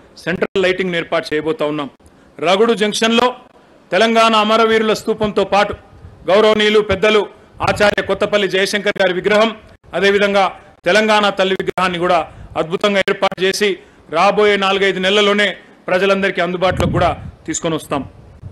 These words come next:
సిరిసిల్ల మున్సిపాలిటీ సమీపంలో పట్టణ ప్రజలకు ఆహ్లాదకరమైన వాతావరణం అందించేందుకు వీలుగా ఆరు కోట్ల రూపాయలతో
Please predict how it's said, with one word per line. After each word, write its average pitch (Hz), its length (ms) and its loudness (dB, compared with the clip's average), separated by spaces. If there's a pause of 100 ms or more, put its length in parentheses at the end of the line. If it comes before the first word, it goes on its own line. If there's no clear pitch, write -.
(280)
సిరిసిల్ల 226 360 2
మున్సిపాలిటీ 220 520 0
సమీపంలో 220 640 -2 (500)
పట్టణ 220 260 0
ప్రజలకు 202 460 -2 (520)
ఆహ్లాదకరమైన 214 720 2
వాతావరణం 208 580 2
అందించేందుకు 202 520 -2
వీలుగా 202 360 0 (440)
ఆరు 190 200 2
కోట్ల 208 260 -2
రూపాయలతో 214 640 0